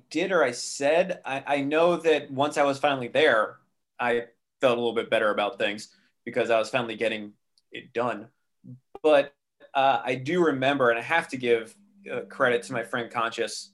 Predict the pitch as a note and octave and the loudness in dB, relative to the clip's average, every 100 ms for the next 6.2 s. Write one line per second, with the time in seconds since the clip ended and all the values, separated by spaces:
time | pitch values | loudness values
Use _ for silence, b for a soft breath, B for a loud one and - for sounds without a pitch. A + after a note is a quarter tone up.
0 | - A#2 A2+ - A#2+ A#2 A#2 A#2 G#2 - | -6 -6 -6 -6 -2 -2 -2 -8 -6 -2
1 | A#2 G#2+ - _ _ - C#3+ F3+ F3 D3+ | -2 -2 -10 _ _ -2 0 0 -2 0
2 | D3 C#3+ C#3+ B2 - - C#3 C#3 C3+ G#2+ | 0 2 0 -2 -6 -8 -4 -2 0 -2
3 | - - B2 B2+ C#3 C#3 C3+ A#2+ A#2 A#2 | -4 -10 -8 -2 0 0 0 -2 -2 -2
4 | A#2 G#2+ A2+ C#3+ B2 G2 G#2+ G2+ F#2+ F2 | -6 -8 -2 0 0 -4 -4 -4 -4 -4
5 | D#2 _ _ _ _ _ _ _ - A#2 | -10 _ _ _ _ _ _ _ -4 -2
6 | A2+ | -2